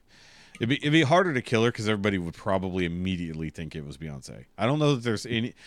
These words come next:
either that or her old manager who stole all of her shit.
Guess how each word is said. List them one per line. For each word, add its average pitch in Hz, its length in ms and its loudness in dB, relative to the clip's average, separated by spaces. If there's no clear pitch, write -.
either 117 180 4
that 104 200 6
or 95 100 4
her 98 160 0
old 87 400 -2
manager 82 600 -4
who 80 100 -10
stole 78 340 -6
all 73 140 -6
of 69 60 -12
her 71 100 -12
shit. 76 300 -8